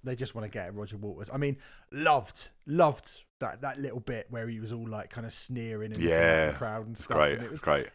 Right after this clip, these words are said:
Speaker 1: it was great.
Speaker 2: It's
Speaker 1: And, like,
Speaker 2: wonderful.
Speaker 1: he sh-, he
Speaker 2: Pantomime
Speaker 1: got the,
Speaker 2: villain. It's a pantomime villain. <laughs>
Speaker 1: and he got the, he got the machine, he shot the machine gun into the crowd at,
Speaker 2: Yeah.
Speaker 1: at just as the pig went over.
Speaker 2: Yeah.
Speaker 1: Right on in front of us, 'cause it was, like I say, it's, like, kind of fo-, in the round, and he did it
Speaker 2: Yeah.
Speaker 1: right in our, in our little bit.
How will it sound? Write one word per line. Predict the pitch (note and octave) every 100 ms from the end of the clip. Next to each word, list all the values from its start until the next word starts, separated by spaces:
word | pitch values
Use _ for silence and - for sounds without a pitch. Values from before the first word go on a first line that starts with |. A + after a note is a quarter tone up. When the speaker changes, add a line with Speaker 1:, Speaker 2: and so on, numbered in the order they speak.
| -
Speaker 1:
it | F#3
was | D4+
great. | - - D#4+ C#3 -
Speaker 2:
It's |
Speaker 1:
And, | -
like, | G#2+ -
Speaker 2:
wonderful. | E2+
Speaker 1:
he | D2+
sh-, | - A#3 -
he | - -
Speaker 2:
Pantomime | - G3+ - - G#2+
Speaker 1:
got | G2+
the, |
Speaker 2:
villain. | F#2 B2
It's | E3
a |
pantomime | - F#3 F3 G#2+ E2+
villain. | D2+ C#2 C2 -
<laughs> | - C3+ D3
Speaker 1:
and | F3+
he | F#3
got | D#3+ F#3+
the, | G3 -
he | F3+
got | A3+ G3
the |
machine, | F3+ - F#3+
he | G3
shot | - G#3 G3+
the | F3
machine | D#3 F3+ E3+
gun | D3
into | C3+ C3+
the | C3+
crowd | - C#3 C3 C3 -
at, | C#3
Speaker 2:
Yeah. | F#2+
Speaker 1:
at | D3
just | - D#3 -
as | D3
the | -
pig | C#3 D#3+ C3+
went | C3+ C3
over. | B2+ C3 B2 A2+ A2+
Speaker 2:
Yeah. | F2 F#2 F2+ C#3
Speaker 1:
Right | C3+ E3 D#3+ D3+
on | D3 C#3+
in | C#3+
front | C#3+ B2+
of |
us, | -
'cause | B2+ B2
it |
was, | B2
like | B2
I |
say, | B2 A#2+
it's, | G#2+
like, | A#2 -
kind | A#2+
of |
fo-, | - D3+ -
in | F3 D#3+
the | C#3
round, | C3 A2+ G#2
and | A2
he | A#2
did | A#2 A#2
it | A#2+
Speaker 2:
Yeah. |
Speaker 1:
right | A#2+ A2
in | A#2
our, | A#2 A2+ A2+
in | A2+
our | A2
little | G#2+ A2
bit. | A#2+ G2+